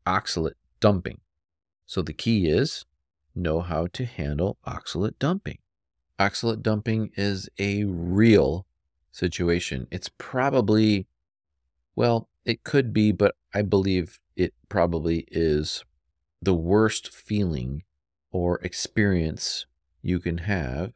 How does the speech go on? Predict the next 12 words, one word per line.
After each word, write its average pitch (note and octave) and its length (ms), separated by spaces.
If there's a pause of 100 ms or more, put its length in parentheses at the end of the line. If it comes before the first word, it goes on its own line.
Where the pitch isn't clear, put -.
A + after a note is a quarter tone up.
(260)
by D#2+ 120
changing D#2 460
up C#2 160
your D2 120
diet. C#2 420 (1300)
If F#2 160
you G2 200
get F#2+ 220
rid F2+ 160
of E2 80
foods E2 500
with D2+ 280